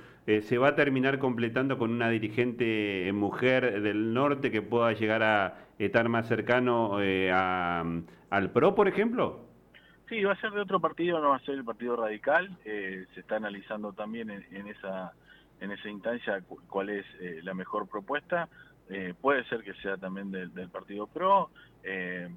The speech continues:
Speaker 2: siempre intentamos que, que la fórmula tenga un aval y un sustento
Speaker 1: Ujú.
Speaker 2: importante en lo partidario, pero también en, en las propuestas que se pueden dar y las miradas, ¿no? La provincia de Santa Fe es muy extensa, tiene distintas realidades.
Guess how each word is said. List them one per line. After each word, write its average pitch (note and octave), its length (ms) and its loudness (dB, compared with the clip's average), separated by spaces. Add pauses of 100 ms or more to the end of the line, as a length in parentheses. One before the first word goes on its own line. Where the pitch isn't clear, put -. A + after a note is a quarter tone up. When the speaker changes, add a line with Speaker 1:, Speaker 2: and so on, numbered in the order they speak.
(320)
Speaker 2:
siempre C#3+ 280 -6
intentamos A2 580 -4
que, G2 480 -6 (100)
que F#2+ 120 -8
la F#2+ 120 -2
fórmula B2+ 500 -4
tenga G2+ 640 -6 (100)
un G#2 220 -8
aval A#2+ 400 0
y G#2+ 60 -8
un G#2+ 80 -10
sustento G#2+ 420 -6
Speaker 1:
Ujú. A2+ 80 -2
Speaker 2:
importante A2 760 -8 (320)
en F#2 140 -6
lo F#2 100 -4
partidario, B2+ 600 -4
pero F#2+ 200 -6
también A2+ 360 -6
en, G2 200 -8
en F#2+ 140 -10
las F#2+ 120 -6
propuestas A2+ 440 -8
que G2 80 -14
se F#2 140 -16
pueden G#2 320 -10
dar C#3 160 -2
y A#2 100 -8
las G2 180 -8
miradas, G2 460 -4
¿no? A#2 240 -8 (400)
La - 60 -12
provincia G#2 480 -6
de G2 160 -6
Santa F#2+ 300 -8 (120)
Fe A#2+ 440 -6
es F#2 140 -16
muy G2 220 -8
extensa, D#3 640 -6 (360)
tiene G2+ 200 -8
distintas G2+ 460 -6
realidades. A#2+ 560 -2